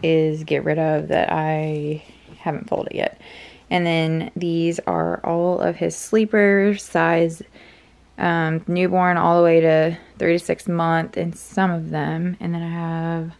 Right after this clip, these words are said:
newborn onesies. Uh, these are all three month onesies.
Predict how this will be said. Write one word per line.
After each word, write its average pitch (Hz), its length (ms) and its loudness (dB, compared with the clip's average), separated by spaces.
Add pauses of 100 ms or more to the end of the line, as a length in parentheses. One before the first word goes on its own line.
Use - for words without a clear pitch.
(680)
newborn 160 420 -6
onesies. 214 640 2 (1000)
Uh, 165 240 0
these 170 220 0
are 170 120 2
all 156 260 4
three 160 520 -4
month 143 320 -4 (920)
onesies. - 680 -8